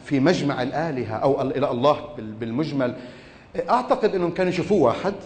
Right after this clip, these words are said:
لا يمتلكوا تصور مختلف عن حكيته.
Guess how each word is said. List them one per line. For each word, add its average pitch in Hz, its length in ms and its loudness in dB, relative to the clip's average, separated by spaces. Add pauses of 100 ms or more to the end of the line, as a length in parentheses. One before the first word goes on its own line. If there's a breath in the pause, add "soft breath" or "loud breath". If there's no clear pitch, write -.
(840)
لا 160 120 6
يمتلكوا 196 500 4
تصور 143 400 2
مختلف 127 520 -2
عن 123 360 -4 (1900)
حكيته. 170 480 -2